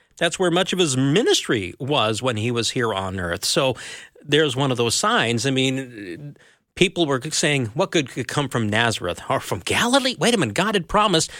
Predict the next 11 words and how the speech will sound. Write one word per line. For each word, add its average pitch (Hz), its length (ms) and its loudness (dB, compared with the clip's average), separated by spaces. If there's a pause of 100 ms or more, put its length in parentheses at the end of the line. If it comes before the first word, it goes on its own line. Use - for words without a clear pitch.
(180)
he 170 140 2
would 151 120 2
shine 175 360 2
his 147 220 0
light 117 280 0
in 208 160 -2
Galilee. 220 640 0 (320)
Why 180 220 4
did 202 200 0
people 170 420 2
ignore 226 880 4